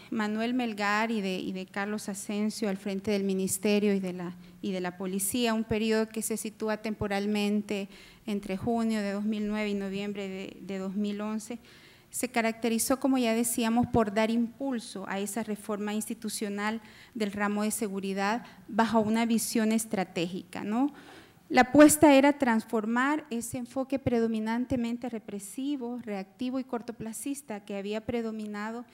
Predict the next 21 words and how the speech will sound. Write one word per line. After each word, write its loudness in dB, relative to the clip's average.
en -6
la -8
conducción -10
de -6
la -6
seguridad -8
durante -8
los, -8
eh, -6
veinte -6
años -6
de -8
gobierno -6
de -12
Arena. -14
La -4
apuesta -2
entonces, -4
a -6
juzgar -6
por, -6